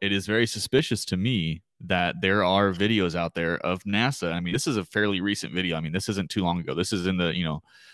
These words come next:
uh, the two thousands. So h-, how are they telling us now that we can't go through the Van Allen belt? And that's, that's a problem. What, what's the issue there?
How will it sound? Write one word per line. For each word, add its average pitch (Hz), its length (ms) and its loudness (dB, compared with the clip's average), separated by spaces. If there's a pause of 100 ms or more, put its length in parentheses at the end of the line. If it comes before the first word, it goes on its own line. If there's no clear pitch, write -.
(160)
uh, 78 380 0
the 87 80 -4
two - 180 -4
thousands. 80 600 -4 (540)
So 87 420 0 (420)
h-, 101 200 -2
how 113 260 2
are 135 60 6
they 104 100 4
telling 95 320 2
us 78 160 -4
now 82 720 0
that - 100 -2
we - 100 -2
can't 87 220 -2
go 82 140 -2
through 82 200 -6
the 78 80 -4
Van 78 220 -4
Allen 90 280 0
belt? 53 360 -6
And 82 100 -4
that's, 80 200 -2
that's 69 220 -6
a - 40 -16
problem. 76 580 -4 (200)
What, 87 200 -2
what's 90 160 -2
the 82 140 -2
issue 76 200 -6
there? 76 320 -2